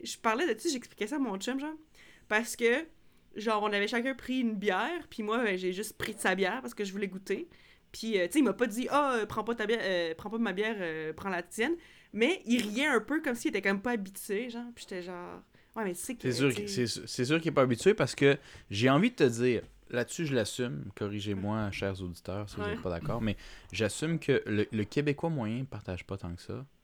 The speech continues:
Speaker 2: Fait que excuse-moi, mais l'Ontarien, il doit partager encore moins. <laughs> C'est le feeling que j'ai. <laughs> Fait que, fait que, tu sais, moi, moi, j'ai appris assez tard que ça se faisait pas. Avec mes meilleurs amis, je l'ai fait. J'ai piqué dans un restaurant dans mes meilleurs amis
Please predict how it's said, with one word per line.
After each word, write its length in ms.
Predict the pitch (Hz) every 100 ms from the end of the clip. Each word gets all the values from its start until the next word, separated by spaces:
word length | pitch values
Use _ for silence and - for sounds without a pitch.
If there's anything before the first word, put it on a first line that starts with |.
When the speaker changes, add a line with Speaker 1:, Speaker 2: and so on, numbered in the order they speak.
| _ - - - -
Speaker 2:
Fait 120 | 196 208
que 40 | - - - -
excuse-moi, 600 | - - 127 117 123 104
mais 160 | 95 95
l'Ontarien, 540 | 104 113 113 101 110
il 80 | 113
doit 140 | 104 95
partager 320 | 101 104 101
encore 240 | 98 92 87
moins. 80 |
<laughs> 500 | - - 466 - -
C'est 60 | -
le 80 | -
feeling 320 | - 330 -
que 200 | - 330
j'ai. 260 | 285 359 247
<laughs> 220 | - -
Fait 240 | 427 165 147
que, 180 | 160 143 - - 190 185
fait 140 | 127 123
que, 180 | 147 143
tu 60 | 277
sais, 320 | - 180 175
moi, 220 | 139 170 143
moi, 120 | 170
j'ai 140 | 208
appris 300 | 170 - 180 -
assez 300 | - - 269
tard 580 | - 196 226 127 95 -
que 80 | -
ça 160 | 113 117
se 100 | -
faisait 280 | 117 113 107
pas. 180 | 123 160 - -
Avec 280 | 117 123 127
mes 120 | 131
meilleurs 520 | 131 139 160 185 143
amis, 240 | 131 123 156
je 80 | 127
l'ai 120 | 107
fait. 260 | - 135 127
J'ai 120 | 107
piqué 240 | - 143
dans 180 | 131 117
un 60 | 107
restaurant 320 | 101 113 127
dans 80 | 120
mes 140 | 101
meilleurs 300 | 104 117 123
amis 240 | 110 104